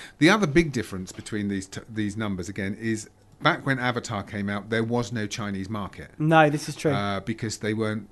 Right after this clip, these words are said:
Speaker 1: allowed to show American films in China,
Speaker 2: No.
Speaker 1: whereas now three hundred million of Avengers box office has come from the Chinese market. Um, so that's it.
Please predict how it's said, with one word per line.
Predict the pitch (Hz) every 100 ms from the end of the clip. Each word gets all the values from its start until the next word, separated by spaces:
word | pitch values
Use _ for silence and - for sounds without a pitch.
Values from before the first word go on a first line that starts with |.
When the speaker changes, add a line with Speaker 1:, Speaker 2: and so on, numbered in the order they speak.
| -
Speaker 1:
allowed | - 101 107 101 -
to |
show | 101 - 101
American | 98 101 98 98
films | - 98 95
in | 92
China, | - 110 98 151
Speaker 2:
No. | 147
Speaker 1:
whereas | 110 104
now | 127 120 107
three | - 127
hundred | 117 113 101
million | 117 123 117 95 85 - - - -
of | 104
Avengers | 101 101 95
box | 95 107 -
office | 92 - 92 -
has | - 104
come | - 107 98
from | 95 101
the | 98
Chinese | - 98 95 95
market. | 110 95 - - - - - - _
Um, | 87 87 87 90 87 76 _ _
so | - - 98
that's | 98 92
it. | 120